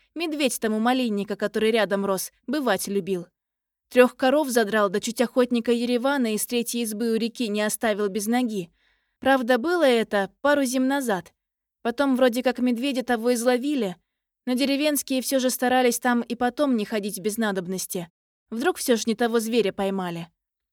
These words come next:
Раньше и Агата по ней не пошла бы. А теперь чего уж. Закончилась тропка и вывела девушку к широкой поляне. Её перейти, и уже дом виден с берёзой. Да только будто назло стоит на поляне на коне своём сером в яблоках,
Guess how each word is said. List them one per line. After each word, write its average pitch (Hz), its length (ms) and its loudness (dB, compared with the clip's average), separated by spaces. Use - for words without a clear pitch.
Раньше 254 400 4
и 240 40 8
Агата 247 440 4
по 226 100 -2
ней 214 200 0
не 208 120 0
пошла 220 420 0
бы. 175 200 -4
А 240 120 -4
теперь 302 320 -2
чего 302 380 -2
уж. - 280 -6
Закончилась 233 720 0
тропка 320 420 -4
и 240 100 4
вывела 240 360 0
девушку 214 460 -4
к - 60 -12
широкой 214 420 -2
поляне. 185 600 -4
Её 240 280 0
перейти, 269 600 -2
и 254 100 -2
уже 277 260 2
дом 233 260 4
виден 208 320 -2
с 190 60 -8
берёзой. 190 580 -2
Да 208 120 -4
только 240 320 2
будто 240 300 0
назло 240 360 2
стоит 254 440 0
на 226 120 0
поляне 226 420 0
на 214 120 -2
коне 233 320 0
своём 214 320 -2
сером 214 400 -2
в 185 40 -6
яблоках, 202 680 -2